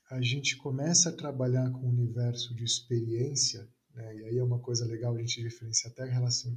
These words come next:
o que que é resultado, o que é experiência, tá? Resultado é aquela coisa, passei o produto, olhei no espelho, resultado tá lá, tá? Tô pronto pra guerra. Perfeito, com a pele boa, bonitinho. Isso é resultado e é o pa-, é, e é o esperado de qualquer produto de beleza que você passe.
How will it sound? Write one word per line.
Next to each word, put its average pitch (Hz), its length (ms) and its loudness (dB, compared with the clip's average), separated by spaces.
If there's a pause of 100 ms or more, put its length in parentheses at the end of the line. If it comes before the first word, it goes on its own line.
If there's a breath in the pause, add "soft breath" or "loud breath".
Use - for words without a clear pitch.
o - 100 -18
que - 120 -20
que - 120 -8
é 123 40 2
resultado, 123 720 0
o - 40 -20
que - 120 -14
é - 20 -2
experiência, 127 760 -4
tá? 123 140 -12 (840 loud breath)
Resultado 180 480 6
é 208 40 4
aquela 190 260 0
coisa, 127 240 2
passei 139 300 6
o 175 100 4
produto, 185 360 4
olhei 170 140 6
no 170 60 2
espelho, 165 680 2 (300)
resultado 139 480 -2
tá 147 100 0
lá, 127 140 -4 (240)
tá? 120 120 -4 (140)
Tô 135 120 0
pronto 139 220 0
pra 160 120 -2
guerra. 117 260 -6 (1160)
Perfeito, 135 480 0
com - 80 -6
a - 20 -4
pele 123 260 0
boa, 127 320 2
bonitinho. 135 360 -4
Isso 175 120 2
é 185 60 6
resultado 208 560 4
e 202 80 4
é 196 60 6
o 196 100 0
pa-, 202 220 -4
é, 165 320 0
e 165 40 2
é 165 100 0
o 170 180 0
esperado 156 480 2
de 156 80 -8
qualquer 180 280 -6
produto 165 400 2
de 160 120 -10
beleza 135 260 4
que 131 80 0
você - 80 0
passe. - 360 -4